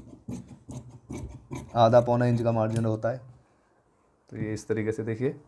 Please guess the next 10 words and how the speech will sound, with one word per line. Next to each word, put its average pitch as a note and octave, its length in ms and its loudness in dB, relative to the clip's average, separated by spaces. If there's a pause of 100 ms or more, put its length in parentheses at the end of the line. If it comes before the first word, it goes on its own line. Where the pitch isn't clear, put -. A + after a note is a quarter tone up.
(540)
आधा G#2+ 220 4
पौना A2 240 0
इंच A2 120 -2
का G#2+ 100 0
मार्जिन G#2+ 300 0
ये A2 100 0
हमारा G2+ 300 0
भी G#2+ 120 0
आ G#2 100 4
जाएगा। A#2 300 0